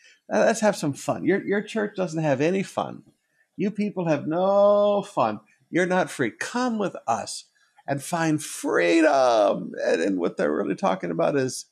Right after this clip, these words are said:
sin. <laughs> Okay, so they entice unsteady souls. They have hearts trained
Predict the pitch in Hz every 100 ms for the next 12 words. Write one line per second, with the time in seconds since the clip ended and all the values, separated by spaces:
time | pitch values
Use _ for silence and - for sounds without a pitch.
0 | - - 170 165 160 156 147 131 95 135
1 | 135 165 - - 139 147 147 135 - _
2 | _ _ _ - - 190 - 277 185 160
3 | - 165 160 180 156 151 - - - -
4 | - _ _ _ _ - - _ 143 170
5 | 170 160 - 220 233 196 - - - -
6 | 226 226 220 165 139 139